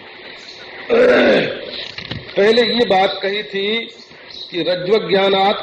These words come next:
क्षणे नैव जद्वद् रज्जुर्हि सर्पिणी भाति तद्वच्चिति साक्षात् विश्वाकारेण केवला। चैतन्य के अज्ञान से ही अपना स्वरूप विश्वाकार भास रहा है, माने ये केवल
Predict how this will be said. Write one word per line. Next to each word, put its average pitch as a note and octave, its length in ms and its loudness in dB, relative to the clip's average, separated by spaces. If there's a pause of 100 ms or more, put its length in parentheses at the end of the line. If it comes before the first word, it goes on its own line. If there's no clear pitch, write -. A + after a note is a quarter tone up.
क्षणे G3+ 320 2
नैव F3 460 0
जद्वद् F3 380 2
रज्जुर्हि F3 480 -2
सर्पिणी D#3 680 -2 (420)
भाति A3 420 -2 (100)
तद्वच्चिति G3 760 -2
साक्षात् F3+ 720 -2
विश्वाकारेण E3+ 920 -2
केवला। C#3 400 -2 (840)
चैतन्य A3 640 2
के A3+ 200 4 (180)
अज्ञान G3 680 0
से G#3 260 4
ही A#3 260 0 (120)
अपना F#3+ 500 0
स्वरूप G#3+ 520 -2 (120)
विश्वाकार G3+ 840 0
भास D#3+ 260 0
रहा A#2 260 0
है, - 240 -6 (1400)
माने G#3 280 4
ये G#3+ 360 2
केवल G#3+ 340 2